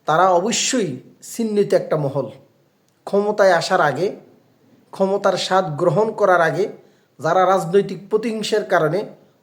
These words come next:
প্রতিপক্ষকে সহ্য করতে পারে না, তারা অবশ্যই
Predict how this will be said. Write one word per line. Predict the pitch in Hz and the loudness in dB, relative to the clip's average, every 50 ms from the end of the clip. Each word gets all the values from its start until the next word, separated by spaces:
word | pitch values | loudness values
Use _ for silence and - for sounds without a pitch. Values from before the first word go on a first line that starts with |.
| _ | _
প্রতিপক্ষকে | - 247 240 247 226 185 233 226 233 - 240 220 226 240 247 247 254 - - _ - | -2 -2 0 0 0 0 0 0 0 -2 -4 -4 -2 -4 -6 -6 -6 -12 -18 _ -16
সহ্য | - - - 285 220 185 175 226 240 | -10 -2 0 0 0 0 -4 -4 -2
করতে | - 226 - - - 180 | -2 -2 -4 -2 -4 -4
পারে | 151 165 156 165 165 | -2 0 -2 0 -2
না, | 196 240 - - - - _ _ _ _ _ _ _ _ _ _ - | -4 -6 -8 -12 -20 -20 _ _ _ _ _ _ _ _ _ _ -2
তারা | - 175 180 175 | 0 4 4 4
অবশ্যই | 160 160 170 226 226 - - - - 226 175 | 4 4 2 0 -2 -2 -2 -2 -2 -2 -4